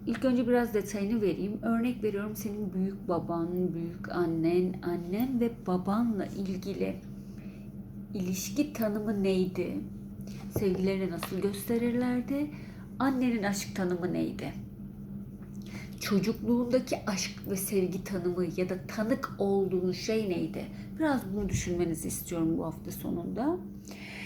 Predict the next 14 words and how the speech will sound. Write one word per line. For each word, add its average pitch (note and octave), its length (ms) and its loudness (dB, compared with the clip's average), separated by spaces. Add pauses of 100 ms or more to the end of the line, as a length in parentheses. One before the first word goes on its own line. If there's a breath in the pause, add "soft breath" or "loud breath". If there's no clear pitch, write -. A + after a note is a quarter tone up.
(320 loud breath)
Örnek C#4+ 440 8
veriyorum, F3+ 640 -2 (320 loud breath)
benim C4+ 300 4
annem C#4+ 480 4
sevgisini C4+ 680 0
yemek C4 340 4
yaparak F3+ 720 2
gösterirdi. - 720 0 (340)
Okuldan F#3+ 580 0
geldiğimde A3+ 500 2
kızıma A3 300 0
ne B3 180 0
yemek F3 400 -2
yapayım? E4+ 440 -2